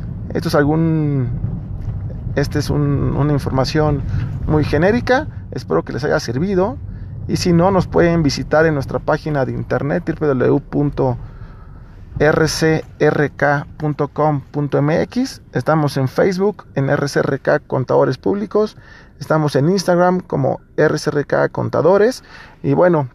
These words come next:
soy Rogelio Cortés, contador público y maestro en impuestos. Espero que les haya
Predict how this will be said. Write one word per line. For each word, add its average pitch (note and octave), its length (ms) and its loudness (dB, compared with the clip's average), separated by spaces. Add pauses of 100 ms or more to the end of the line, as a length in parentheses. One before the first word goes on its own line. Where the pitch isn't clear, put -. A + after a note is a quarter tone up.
(880)
soy C#3+ 140 0
Rogelio C#3+ 320 2
Cortés, G#3 480 2 (1500)
contador C#3 300 2
público D#3 260 2
y - 20 4
maestro C#3 200 0
en C3+ 80 2
impuestos. G3 300 0
Espero E3+ 180 2
que - 80 -8
les A#2+ 120 -4
haya C#3+ 300 2